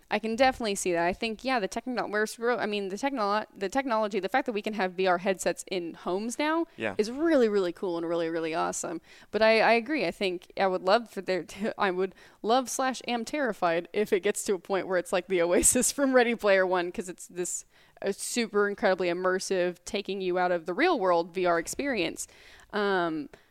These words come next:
Speaker 1: but yeah, I'm curious to see, like I think we said last week, V R has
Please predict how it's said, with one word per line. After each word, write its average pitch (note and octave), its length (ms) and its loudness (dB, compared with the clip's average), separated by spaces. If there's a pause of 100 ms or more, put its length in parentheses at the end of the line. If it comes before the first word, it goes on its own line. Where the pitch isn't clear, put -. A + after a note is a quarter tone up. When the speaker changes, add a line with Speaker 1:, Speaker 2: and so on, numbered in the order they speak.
(140)
Speaker 1:
but A3 140 4
yeah, C#4+ 200 2
I'm F3 180 0
curious G#3+ 340 -2
to G#3 60 -8
see, F#3 420 -4
like G#3+ 100 -6
I G3+ 40 -8
think F#3+ 140 -8
we F3+ 80 -4
said F3+ 160 -6
last F#3 280 -4
week, F3+ 260 -4 (100)
V G#3+ 240 -2
R F#3 380 4 (100)
has G3 480 -2